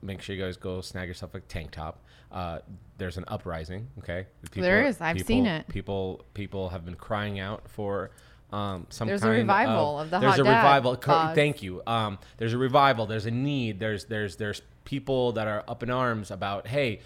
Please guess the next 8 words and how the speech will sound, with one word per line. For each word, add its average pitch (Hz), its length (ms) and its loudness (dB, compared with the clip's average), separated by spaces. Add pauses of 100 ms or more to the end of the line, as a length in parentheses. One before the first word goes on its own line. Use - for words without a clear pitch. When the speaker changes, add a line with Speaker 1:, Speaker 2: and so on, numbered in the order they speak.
(340)
Speaker 1:
we 151 240 2
need 160 320 2
some 127 160 -4
kind 123 260 -2
of 113 60 0
representation." 104 960 -4
And, 87 400 -10
um, 85 420 -8